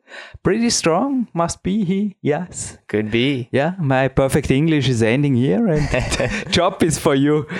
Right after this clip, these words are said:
Speaker 1: Just fill in the form on our homepage. So Jürgen Reis com or make your choice, Bauer Quest C C, Consolution at it all leads to our office here.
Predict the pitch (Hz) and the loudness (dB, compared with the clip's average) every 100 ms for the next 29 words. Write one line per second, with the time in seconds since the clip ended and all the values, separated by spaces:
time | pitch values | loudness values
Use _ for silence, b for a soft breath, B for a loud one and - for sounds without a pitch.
0 | B B - 165 - 165 160 156 147 143 | B B -2 -2 2 2 2 2 2 2
1 | 117 107 107 107 107 104 92 - 107 156 | 2 4 4 4 4 2 0 0 2 2
2 | 175 147 - 107 110 110 98 95 92 90 | 0 -4 0 2 2 2 2 2 2 2
3 | 170 208 156 151 - - - - 220 214 | 0 2 0 0 -4 -6 -10 -4 0 2
4 | 98 - B B B 143 165 156 123 135 | 0 -6 B B B -2 0 2 2 2
5 | 127 143 123 127 117 92 92 90 87 117 | 0 2 2 2 2 4 4 2 0 -2
6 | 131 - 95 101 92 107 - 98 120 131 | 0 0 0 2 2 0 0 2 2 0
7 | - 117 - 104 - 117 120 - 98 95 | 0 -2 -2 -4 0 0 0 0 0 2
8 | 104 135 - 117 - 117 117 110 98 104 | 2 0 0 0 0 0 2 2 2 2
9 | 113 - - 123 127 - - 117 113 - | 0 -4 -2 0 0 -2 -4 -2 -2 -6
10 | _ 87 107 113 98 - B B 196 - | _ 0 2 2 0 -4 B B -2 0
11 | 196 160 170 165 | 0 2 2 0